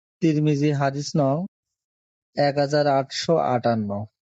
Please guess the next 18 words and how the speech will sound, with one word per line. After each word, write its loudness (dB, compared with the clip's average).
হাত 0
ধুয়ে 0
শেষ -2
ও 0
শুরু 0
করা। -8
হাত 2
ধুয়ে 0
শুরু 0
ও 2
শেষ -2
করা। -2
খাবার 0
গ্রহণে -2
আগে 0
হাত 0
ধোয়া 0
আবশ্যক। -2